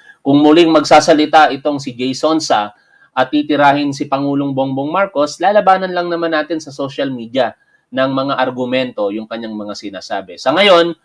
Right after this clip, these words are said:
ipagdiwang ng kanyang pamilya at mga kaibigan nagmamahal sa kanya ang kanyang kalayaan kung makakalaya na po siya eventually.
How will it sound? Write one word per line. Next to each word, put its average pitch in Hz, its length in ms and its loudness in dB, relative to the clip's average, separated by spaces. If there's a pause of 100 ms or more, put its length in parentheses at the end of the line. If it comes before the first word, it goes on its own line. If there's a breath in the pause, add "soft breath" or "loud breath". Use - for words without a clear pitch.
(140)
ipagdiwang 147 640 2
ng 135 160 -4
kanyang 143 240 -6
pamilya 151 640 0 (240)
at 127 160 -8
mga 139 240 -4
kaibigan 143 480 0
nagmamahal 127 560 -2
sa - 160 -10
kanya 120 480 -4 (240)
ang 127 320 -2
kanyang 120 400 -6
kalayaan 123 640 0
kung 127 240 -6
makakalaya 110 560 -4
na 110 160 -8
po 113 80 -16
siya - 240 -12
eventually. 110 640 -6